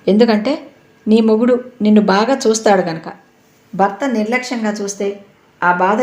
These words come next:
ఎలా ఉంటుందో నీలాంటి వాళ్ళకేం తెలుస్తుంది? పోనీలే అక్కయ్య, అయిపోయిందిగా. నీ స్వేచ్ఛ నువ్వు సంపాదించుకున్నావుగా, ఇక గొడవెందుకు? హాయిగా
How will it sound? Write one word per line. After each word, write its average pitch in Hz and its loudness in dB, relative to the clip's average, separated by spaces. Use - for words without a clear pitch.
ఎలా 196 0
ఉంటుందో 202 -6
నీలాంటి 202 0
వాళ్ళకేం 226 -2
తెలుస్తుంది? 233 -6
పోనీలే 254 4
అక్కయ్య, 190 0
అయిపోయిందిగా. 220 2
నీ 202 2
స్వేచ్ఛ 226 2
నువ్వు 214 0
సంపాదించుకున్నావుగా, 233 -2
ఇక 190 0
గొడవెందుకు? 240 0
హాయిగా 220 0